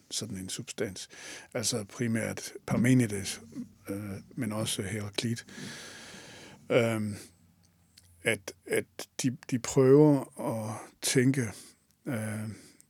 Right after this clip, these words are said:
filosofisk, uden at tænke en sidste instans, men ender hele tiden med en, en sidste instans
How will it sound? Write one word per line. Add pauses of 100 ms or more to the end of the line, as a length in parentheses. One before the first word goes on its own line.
filosofisk,
uden
at
tænke
en
sidste
instans,
men
ender
hele
tiden
med
en, (200)
en
sidste
instans